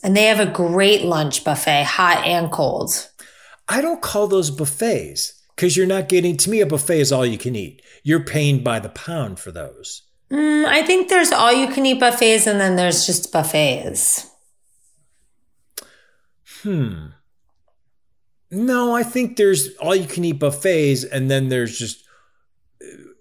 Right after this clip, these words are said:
Speaker 2: I see what you're saying. But you're paying by the pound. You're not paying for the whole thing. Like,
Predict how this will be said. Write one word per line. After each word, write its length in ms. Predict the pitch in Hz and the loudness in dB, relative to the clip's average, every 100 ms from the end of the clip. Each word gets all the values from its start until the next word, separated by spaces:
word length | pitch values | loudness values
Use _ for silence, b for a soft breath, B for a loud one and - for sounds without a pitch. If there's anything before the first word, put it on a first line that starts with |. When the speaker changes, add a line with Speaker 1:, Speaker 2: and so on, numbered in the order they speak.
| _ _ _ _ _ | _ _ _ _ _
Speaker 2:
I 140 | 156 156 | -2 0
see 260 | - 156 | 2 0
what 180 | 113 110 | -2 -6
you're 100 | 98 | -10
saying. 440 | - 87 80 80 _ _ _ _ _ | -12 -12 -14 -18 _ _ _ _ _
But 140 | 180 | -2
you're 100 | 214 | -2
paying 300 | - - 233 | -2 -4 -2
by 140 | 208 190 | 0 0
the 100 | 151 | -2
pound. 380 | - 185 185 135 | -6 -4 -2 0
You're 80 | |
not 220 | 147 143 - | 0 -2 -8
paying 260 | 156 143 | -4 -2
for 140 | 139 120 | -2 -6
the 80 | |
whole 260 | 110 143 120 | -6 -6 -6
thing. 300 | - 165 110 | -6 -8 -6
Like, 260 | 104 104 | -6 -8